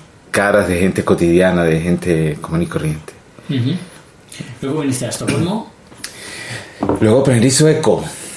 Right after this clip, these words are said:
Speaker 2: ¿Qué tal el sueco? ¿Cómo fue para ti
Speaker 1: Eh,
Speaker 2: aprender sueco?
Speaker 1: aprendí sueco, sueco muy fácil,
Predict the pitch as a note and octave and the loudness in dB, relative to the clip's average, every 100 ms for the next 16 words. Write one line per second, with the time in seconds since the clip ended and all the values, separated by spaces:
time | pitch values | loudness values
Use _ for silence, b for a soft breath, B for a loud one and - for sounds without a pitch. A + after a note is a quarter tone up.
0 | - - D#3 C3 A2+ - A2+ A2 C3+ C#3 | -12 -8 -6 -4 -4 -4 -4 -6 -4 -4
1 | B2+ B2+ B2 G#2 A2 G#2+ G#2+ G#2 G#2 G#2+ | -4 -6 -4 0 2 4 4 4 4 2
2 | A2 A2 A2 G#2+ B2 D3+ D#3 D3 C3 G#2+ | 0 0 4 4 4 2 4 4 4 2
3 | B2+ A#2 C3 A#2+ F2 D#2+ F2+ D#2+ | 2 4 4 4 0 0 -2 -2